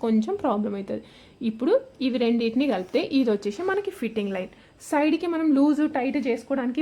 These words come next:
మార్క్ చేసేసుకోవాలి కదా. ఇది ఎలా మార్క్ చేసుకోవాలి అంటే, ఈ వెనకాల భాగంకి ఎంత అయితే ఇక్కడ సైడ్కి ఇలా మార్కింగ్ చేసేసుకున్నాం కదా,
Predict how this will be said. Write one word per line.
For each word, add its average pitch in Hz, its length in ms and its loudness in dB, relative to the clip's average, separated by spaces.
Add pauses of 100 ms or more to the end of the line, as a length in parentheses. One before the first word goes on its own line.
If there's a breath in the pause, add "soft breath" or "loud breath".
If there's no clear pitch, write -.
(100)
మార్క్ 226 240 0
చేసేసుకోవాలి 240 560 -4
కదా. 320 140 0 (480 loud breath)
ఇది 320 120 6 (120)
ఎలా 285 120 4 (120)
మార్క్ 269 240 4
చేసుకోవాలి 214 520 -2
అంటే, 202 160 0 (200)
ఈ - 20 0 (160)
వెనకాల 254 400 2 (140)
భాగంకి 277 400 4 (160)
ఎంత 247 260 0
అయితే 302 240 -2 (400)
ఇక్కడ 233 120 0 (120)
సైడ్కి 254 340 0
ఇలా 233 160 0
మార్కింగ్ 233 460 2
చేసేసుకున్నాం 214 580 -2
కదా, 220 140 -4